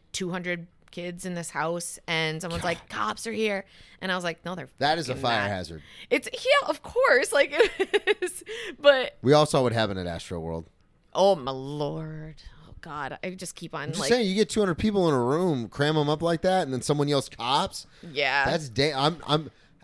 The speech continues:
Speaker 2: I'm only half-heartedly joking. Like, that is dangerous. Like, I've seen people get fucked up because of that.
Speaker 1: Well, and honestly, getting, like, trampled is
Speaker 2: That's what I'm saying.
Speaker 1: terrifying. Just,
Speaker 2: Yeah.
Speaker 1: like, the idea of getting trampled.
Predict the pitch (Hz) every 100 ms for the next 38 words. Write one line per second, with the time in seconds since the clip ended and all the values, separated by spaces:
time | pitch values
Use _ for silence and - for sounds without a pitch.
0 | _ 127 139 139 165 165 139 131 139 139
1 | 120 110 131 147 117 104 139 143 139 98
2 | 123 117 82 78 - 95 117 120 143 131
3 | 131 113 104 90 - - 113 110 - 98
4 | 104 - 92 87 76 69 64 - 254 359
5 | 359 294 294 - 190 220 - 247 226 247
6 | 320 294 - - - - 135 156 208 302
7 | 330 381 370 - 135 143 156 151 - 175
8 | 190 151 90 247 330 523 587 523 - 214
9 | 190 190 - 160 151 117 85 320 262 262
10 | 220 - 247 349 269 254 202 - - 160